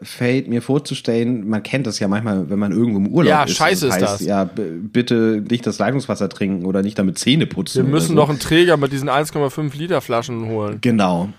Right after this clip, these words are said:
Speaker 1: genau. Wie ätzend das ist. Das ist ein richtig heftiger Luxus, den man sich noch öfter mal positiv vor Augen führen
Speaker 2: Und es ist
Speaker 1: sollte.
Speaker 2: so,
Speaker 1: Und es gibt
Speaker 2: ja.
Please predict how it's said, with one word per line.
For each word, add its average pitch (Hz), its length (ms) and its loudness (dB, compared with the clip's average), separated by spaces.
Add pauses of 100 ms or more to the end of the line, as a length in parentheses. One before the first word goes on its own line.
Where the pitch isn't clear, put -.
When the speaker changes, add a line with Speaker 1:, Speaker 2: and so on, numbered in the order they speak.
(220)
Speaker 1:
genau. 90 500 0
Wie 143 340 0
ätzend 175 760 0
das - 160 -6
ist. - 260 -10
Das 104 260 -4
ist - 220 -8
ein 127 100 0
richtig 175 440 0
heftiger 147 320 0
Luxus, 147 340 0
den 127 140 2
man 123 80 2
sich 117 120 -2
noch 147 280 0
öfter 131 520 -2
mal 120 360 -2
positiv 123 520 -4
vor 90 160 -4
Augen 107 320 -2
führen 90 280 -2
Speaker 2:
Und 85 80 2
es 76 60 -2
ist 80 40 -2
Speaker 1:
sollte. 78 140 0
Speaker 2:
so, - 100 0
Speaker 1:
Und 104 100 0
es 110 140 -6
gibt 151 220 -2
Speaker 2:
ja. 120 260 -2